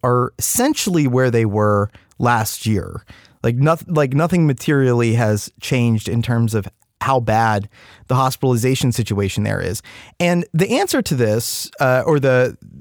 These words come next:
you know, I think when presented with this fact, um, they're like, "Well, uh, well, the first thing that they say is like,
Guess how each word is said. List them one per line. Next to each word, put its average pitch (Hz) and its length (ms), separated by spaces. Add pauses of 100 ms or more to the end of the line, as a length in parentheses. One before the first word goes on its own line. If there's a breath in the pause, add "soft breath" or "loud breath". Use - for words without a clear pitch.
(100)
you 151 120
know, 113 220
I 131 80
think 151 220
when 127 160
presented 139 560
with 113 180
this - 280 (220)
fact, - 640 (580 soft breath)
um, 117 500 (400)
they're 156 100
like, 160 180
"Well, 185 420 (100)
uh, 110 320
well, 156 80
the 156 80
first 320 260
thing 165 140
that 127 60
they 117 140
say 123 140
is 120 80
like, 131 140